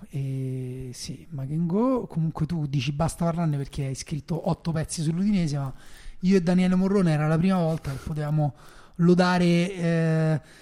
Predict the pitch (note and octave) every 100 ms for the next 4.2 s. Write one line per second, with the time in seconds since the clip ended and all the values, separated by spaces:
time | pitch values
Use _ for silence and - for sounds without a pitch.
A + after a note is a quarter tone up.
0 | - - _ C4 A3+ G#3 A#3 - - C4+
1 | C#4+ C4+ A#3+ A3+ - C4+ D4+ F3 D3+ -
2 | G#3 - G3 F3+ F3+ F#3 F3 F3+ G#3 A3+
3 | A#3 B3 A#3+ - - _ F3 F3 F3+ F#3+
4 | F3+ F#3